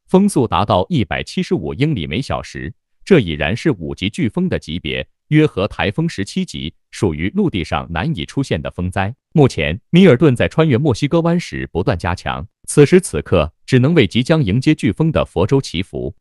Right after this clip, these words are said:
预计其将于周三上午以五级飓风的形式登陆佛罗里达州，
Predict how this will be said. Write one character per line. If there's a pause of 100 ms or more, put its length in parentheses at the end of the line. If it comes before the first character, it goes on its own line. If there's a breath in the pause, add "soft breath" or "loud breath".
(100)
预
计 (200)
其
将
于
周
三
上
午
以
五
级
飓
风
的
形
式
登
陆
佛
罗
里
达
州，